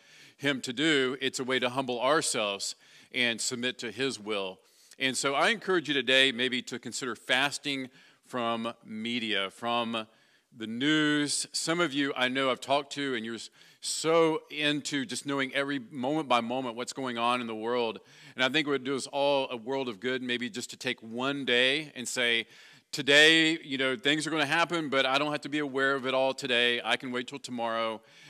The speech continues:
And use those times where we feel that urge to go and check out the news story or the World Health Organization, see how many people have,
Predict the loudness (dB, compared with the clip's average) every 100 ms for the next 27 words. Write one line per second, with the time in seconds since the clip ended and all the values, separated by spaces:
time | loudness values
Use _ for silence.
0 | -12 0 2 2 -2 -4 -2 0 0 -2
1 | -4 -2 0 0 0 -6 -8 -6 -8 -4
2 | 0 0 0 -4 -4 -6 -10 -4 -2 -2
3 | -4 -6 -12 -18 -6 -4 -4 -4 -4 -4
4 | -6 -2 0 2 2 2 0 0 0 -2
5 | -8 -20 -8 -2 -2 2 2 2 -4 -4
6 | 0 0 0 -6 -4 -4 -4 -6 -6 -2
7 | -4 -4 -8 -20 -6 -2 -2